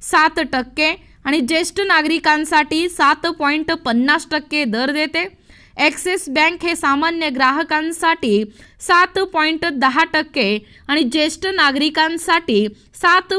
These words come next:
पॉइंट साठ टक्के दर ऑफर करते. बघा, पोस्ट ऑफिस मुदत ठेव दोन वर्षासाठी सात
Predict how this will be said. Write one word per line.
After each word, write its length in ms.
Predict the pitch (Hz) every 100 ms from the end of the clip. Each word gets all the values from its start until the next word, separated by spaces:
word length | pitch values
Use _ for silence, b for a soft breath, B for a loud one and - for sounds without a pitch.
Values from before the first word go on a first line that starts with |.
| 381
पॉइंट 320 | 302 320 320
साठ 460 | 330 - 302 339 349
टक्के 440 | - 277 277 -
दर 240 | 254 294
ऑफर 440 | 302 - 220 254 294
करते. 400 | 302 311 311 359 - b b b -
बघा, 240 | 320 359
पोस्ट 380 | 392 349 359 -
ऑफिस 400 | 330 330 339 359
मुदत 400 | 330 294 311 330
ठेव 180 | 349 330 403 b b
दोन 260 | 226 311 359
वर्षासाठी 720 | 294 285 330 320 294 294 330
सात 300 | 349 277 262